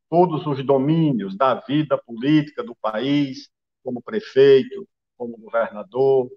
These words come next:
como deputado estadual, como ministro de Estado, como deputado federal, ou seja, candidato à presidência da República,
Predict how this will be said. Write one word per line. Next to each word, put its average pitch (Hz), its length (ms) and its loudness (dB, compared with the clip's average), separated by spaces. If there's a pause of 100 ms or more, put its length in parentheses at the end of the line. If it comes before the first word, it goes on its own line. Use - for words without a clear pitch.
(200)
como 113 200 -14
deputado 110 440 -8
estadual, 117 840 -2 (400)
como 117 220 -6
ministro 110 680 -6
de 95 100 -14
Estado, 123 720 0 (400)
como 120 240 -4
deputado 110 480 -6
federal, 120 840 -2 (420)
ou 139 140 -4
seja, 107 600 -6 (100)
candidato 120 640 -2
à 107 40 -8
presidência 110 480 -14
da 104 80 -8
República, 131 800 -10